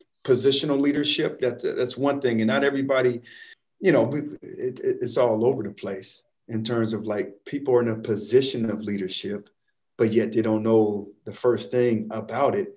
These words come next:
but you still have to respect that position of leadership, right? But then even deeper is that relational, that relational piece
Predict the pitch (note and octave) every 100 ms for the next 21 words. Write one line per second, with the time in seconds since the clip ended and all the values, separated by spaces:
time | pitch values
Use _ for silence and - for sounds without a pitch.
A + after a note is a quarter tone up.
0 | _ _ - A#2 A#2 A2+ C3 A2+ A2+ A2+
1 | A2 G2+ - - D3+ D#3 - G#2+ - -
2 | A2+ G2+ G#2 B2 B2 G2+ F#2+ - _ _
3 | _ A2 G#2 A2+ A2+ - - - - G2+
4 | G2+ E2+ - - _ - G#2+ C3 C3 A#2
5 | C3 A#2 G#2+ G#2 E3+ - A2 A2+ G#2 A#2
6 | A2 A2 G2+ G2 A2 C3+ B2+ G#2+ F2+ -
7 | _ _ _ _ _ _ - G#2+ G2+ G2+
8 | A2+ B2 A2 G2 - - F#2 - -